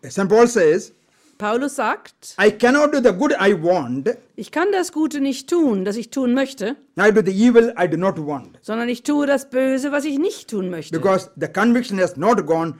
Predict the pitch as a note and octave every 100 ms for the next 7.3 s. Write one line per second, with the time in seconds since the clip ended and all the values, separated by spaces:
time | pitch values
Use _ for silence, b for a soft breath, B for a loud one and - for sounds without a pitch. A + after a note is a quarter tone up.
0 | - C#3+ F#3 C3+ D#3 D#3+ C#3+ C#3+ C#3 B2+
1 | C3+ B2 - F#3+ A3+ C4+ D4 C#4+ C4+ C4
2 | C4 B3+ C4 C4 C4+ D#4 D4 D4 C#4+ D4+
3 | D4+ - C4 E4+ F4 - A#3+ _ - D4+
4 | D#4+ D4 C4+ C4 B3 C4 C#4+ - B3 C4+
5 | A3+ A#3 E3 - F4 - - - _ _
6 | _ - - E3 G#3 A#3+ A3+ B3 - G#3+
7 | C#4+ A#2+ -